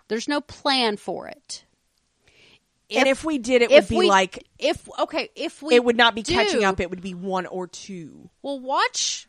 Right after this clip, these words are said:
Speaker 1: watch our socials.
Speaker 2: Yeah.
Speaker 1: If we do decide to do it, we'll
Speaker 2: We'll
Speaker 1: warn you, because we still have to watch them.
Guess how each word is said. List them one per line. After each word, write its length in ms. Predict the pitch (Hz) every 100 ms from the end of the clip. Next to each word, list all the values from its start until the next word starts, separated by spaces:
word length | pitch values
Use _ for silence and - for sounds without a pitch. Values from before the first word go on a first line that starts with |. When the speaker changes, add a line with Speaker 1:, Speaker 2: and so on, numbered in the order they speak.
| -
Speaker 1:
watch 300 | 247 302 392
our 80 | 381
socials. 640 | - 185 - - - - -
Speaker 2:
Yeah. 160 | 190 - _ _ -
Speaker 1:
If 180 | 220
we 100 | 254 220
do 260 | 262 294
decide 420 | 285 - 285 262
to 80 | 247
do 280 | 208 208 196
it, 100 | 175
we'll 160 | 202 196
Speaker 2:
We'll 140 | 180
Speaker 1:
warn 400 | 208 262 320 311
you, 200 | 233 190
because 380 | 180 220 233 -
we 140 | 262 302
still 220 | - 247
have 220 | 220 208
to 60 | 196
watch 400 | 185 185 - -
them. 240 | 277 302